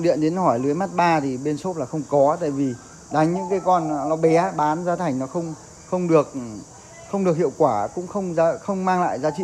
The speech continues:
kinh tế cao. Thì ngoài bán lưới rắn này ra thì bên shop còn, à, rất là nhiều những cái loại lưới, ví dụ như lưới úp chim ngói cũng như là lưới các bác đánh chim đêm. Đấy, bác nào mà xem được video mà cần mua những cái lưới đánh rắn cũng như là lưới đánh chim đêm thì hãy để lại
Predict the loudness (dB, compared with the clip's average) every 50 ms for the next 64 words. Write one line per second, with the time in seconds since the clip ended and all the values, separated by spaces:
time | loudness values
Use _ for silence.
0 | -4 -4 -4 -2 0 2 0 4 4 4 2 2 0 -6 -10 -10 -8 -8 -8 -10
1 | -12 -16 -20 -20 -16 -12 -6 -4 -2 4 6 8 8 10 10 10 8 8 6 4
2 | 4 6 6 6 6 6 2 4 6 6 6 4 2 0 0 0 0 2 0 0
3 | 2 2 0 0 0 0 -2 -2 -2 -2 -2 -4 -2 -2 -2 0 0 0 2 4
4 | 6 6 4 4 0 -2 -4 -4 -2 0 0 0 2 4 4 4 4 2 -2 -4
5 | -4 -4 -4 -2 -2 -2 -2 0 0 0 0 0 0 -2 -6 -10 -16 -20 -20 -20
6 | -12 -4 -2 -2 -2 0 -2 -2 0 2 2 4 4 4 4 2 -2 -4 -6 -4
7 | -2 0 2 2 2 4 4 4 2 2 2 0 0 0 0 -2 -2 -2 -2 -2
8 | -2 0 2 2 2 2 0 -6 -10 -12 -12 -12 -14 -14 -14 -14 -12 -8 -6 -4
9 | -2 2 2 4 6 6 6 6 6 6 4 4 4 2 2 2 2 2 0 0
10 | -2 -2 0 2 4 2 2 2 0 2 2 2 2 2 0 -2 0 2 2 2
11 | 0 -2 -4 -6 -6 -4 -4 -4 -4 -4 -6 -10 -14 -20 -20 -20 -20 -20 -8 -2
12 | 2 6 8 8 8 6 4 0 -2 -6 -8 -10 -14 -16 -10 -4 -2 0 2 4
13 | 6 6 6 4 0 -4 -6 -6 -4 -2 -2 0 0 2 2 2 2 2 2 0
14 | 0 -2 -4 -4 -2 0 0 0 0 0 -2 -2 -2 -2 -2 -2 0 -2 -2